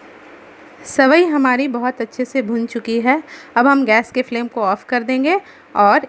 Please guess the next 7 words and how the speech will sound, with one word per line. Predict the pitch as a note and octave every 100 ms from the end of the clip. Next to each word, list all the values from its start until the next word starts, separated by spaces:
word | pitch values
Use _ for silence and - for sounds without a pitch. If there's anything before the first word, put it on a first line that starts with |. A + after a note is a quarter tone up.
| A#3+
इसे | - D#4
साइड | F4+ A3+ F#3 -
में | B3+ G#4+ - -
रखेंगे। | F#3 - F#3 D#3 E3+ - _ - - - - - - - - - - - - - - -
यहाँ | B3 B3+ C4 E4+
मैंने | F4+ C#4 A#3 A3+ A#3+ E4 E4+ _ A#3
दो | G3+ C#4